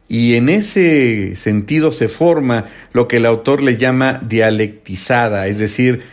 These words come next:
esa adversidad dialectizada. Tenemos que ver esos dos aspectos contrarios para lograr ese éxito.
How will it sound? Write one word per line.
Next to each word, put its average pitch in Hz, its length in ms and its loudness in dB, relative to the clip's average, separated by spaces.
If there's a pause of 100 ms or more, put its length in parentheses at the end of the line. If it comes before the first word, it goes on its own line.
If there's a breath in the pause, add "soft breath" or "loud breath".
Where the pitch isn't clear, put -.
(160 loud breath)
esa 127 240 0
adversidad 113 560 0
dialectizada. 98 880 -2
Tenemos 127 380 0
que 120 100 -2
ver 123 180 2
esos 117 320 -2
dos 151 400 0 (340 loud breath)
aspectos 139 600 -2
contrarios 113 760 0
para 98 280 0
lograr 110 580 0
ese 104 320 -2
éxito. 92 540 -8